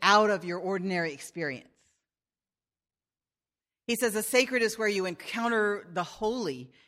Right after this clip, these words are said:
where you feel awe, where things have a flash of making sense to you, where you have a feeling of connection that is larger than yourself, when you suddenly have new information that makes a shift inside you and things are different now.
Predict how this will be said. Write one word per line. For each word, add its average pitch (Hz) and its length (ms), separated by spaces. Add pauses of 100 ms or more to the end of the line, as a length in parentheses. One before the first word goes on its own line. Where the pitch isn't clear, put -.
where 196 120
you 196 140
feel 214 540
awe, 175 440
where 180 160
things 226 280
have 214 160
a 180 60
flash 208 460
of 185 120
making 175 320
sense - 460
to - 140
you, 135 220 (460)
where 190 100
you 202 120
have 185 120
a 185 80
feeling 226 420
of 175 120
connection 196 640
that 151 120
is 143 100
larger 156 840 (400)
than 147 120
yourself, 151 680
when 160 140
you 175 80
suddenly 226 500
have 165 200
new 185 300
information 202 880 (440)
that 165 120
makes 180 300
a 160 60
shift - 500
inside 139 680
you 127 440 (340)
and 165 160
things 190 220
are 165 100
different 156 640
now. 85 360